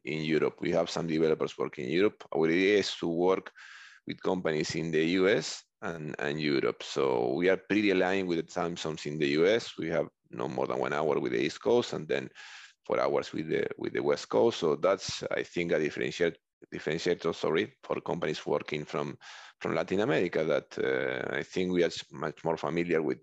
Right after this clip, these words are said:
with things in the U S. We consume a lot of, of the American <laughs> culture, starting for films, music, et cetera. So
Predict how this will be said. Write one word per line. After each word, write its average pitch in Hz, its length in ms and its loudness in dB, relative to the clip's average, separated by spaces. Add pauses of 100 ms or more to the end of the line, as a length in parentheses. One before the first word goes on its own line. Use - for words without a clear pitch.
with 65 140 -4
things 87 300 -2
in 82 80 -2
the 73 80 0
U 92 120 4
S. 101 140 0
We 98 100 2
consume 104 480 2
a 110 80 4
lot 110 240 6
of, 98 340 0
of 82 220 -2
the 82 100 0
American 87 520 -2
<laughs> - 140 -2
culture, 92 500 2
starting 80 380 -2
for 71 160 -6
films, 95 560 2
music, 90 520 0
et 78 100 0
cetera. 87 420 2
So 82 280 0